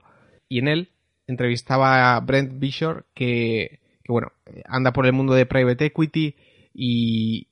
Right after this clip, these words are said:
y especialmente, pues, haciendo M and A y adquisiciones de empresas mm, pequeñas, pues,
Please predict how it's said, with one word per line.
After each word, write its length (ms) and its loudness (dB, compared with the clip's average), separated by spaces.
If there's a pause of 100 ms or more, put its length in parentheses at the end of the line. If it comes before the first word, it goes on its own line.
y 100 -2
especialmente, 540 -2
pues, 300 -6
haciendo 400 4
M 180 4
and 140 2
A 120 4
y 140 0
adquisiciones 680 0
de 80 2
empresas 640 -4 (440)
mm, 280 -14
pequeñas, 640 -2
pues, 280 -16